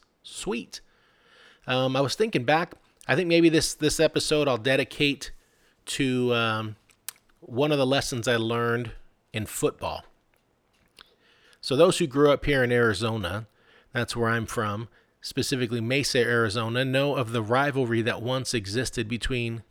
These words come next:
Mesa High School and Mountain View High School. Now, I grew up a jackrabbit at the Mesa High side of things, of, of town, right? My older siblings all went to Mesa High. I grew up going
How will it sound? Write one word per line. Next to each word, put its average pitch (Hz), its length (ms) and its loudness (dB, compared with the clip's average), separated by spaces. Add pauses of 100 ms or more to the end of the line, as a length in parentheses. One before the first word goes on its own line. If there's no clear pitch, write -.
(140)
Mesa 127 400 -2
High 139 200 -2
School 107 540 -6 (420)
and 110 140 -4
Mountain 117 320 -2
View 117 200 -2
High 95 180 -4
School. - 400 -10 (1040)
Now, 110 120 0
I 156 120 4
grew 143 300 6
up 135 340 4 (580)
a 110 80 0
jackrabbit 92 680 2 (560)
at 110 160 -4
the 120 80 -2
Mesa 113 260 -2
High 92 380 -2 (220)
side - 480 -4 (380)
of 110 120 -2
things, 80 360 -8
of, 98 200 -8
of 127 160 -4
town, 87 540 -4
right? 120 300 -2 (440)
My 117 140 0
older 143 220 4
siblings 156 440 2
all 147 220 6
went 147 180 0
to 151 80 -2
Mesa 139 340 0
High. 127 360 0 (540)
I 110 100 0
grew 139 320 4
up 139 220 2
going 135 520 0